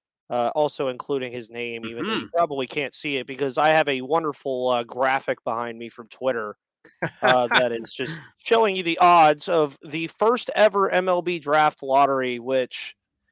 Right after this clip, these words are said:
Speaker 1: me and Ryan were speaking before we started the live and said, "This is a interesting idea." Um,
Speaker 2: Ye-
Speaker 1: very interesting.
Speaker 2: It's, yeah, you know, and the thing is with it,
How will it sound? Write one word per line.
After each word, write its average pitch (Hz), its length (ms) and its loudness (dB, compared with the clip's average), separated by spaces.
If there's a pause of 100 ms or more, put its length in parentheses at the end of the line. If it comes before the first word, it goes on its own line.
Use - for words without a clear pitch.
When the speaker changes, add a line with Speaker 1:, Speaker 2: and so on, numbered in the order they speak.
(340)
Speaker 1:
me 180 180 4
and 160 80 2
Ryan 160 320 4
were 143 100 -2
speaking 156 460 -8
before 143 300 -2
we 135 120 -4
started 135 360 -4
the 127 80 -6
live 127 420 2
and 120 140 -12
said, 127 320 -2
"This 135 200 -8
is 139 120 -10
a 123 340 -4
interesting 185 600 -2
idea." 127 520 -2 (720)
Um, 139 360 4
Speaker 2:
Ye- 220 180 -10 (960)
Speaker 1:
very 185 320 4
interesting. 123 460 -8 (760)
Speaker 2:
It's, - 480 2 (100)
yeah, 214 340 6
you 165 180 2
know, 220 220 2
and 220 120 -4
the 214 60 0
thing 240 300 -4
is 180 200 -4
with 190 220 -8
it, 196 200 -4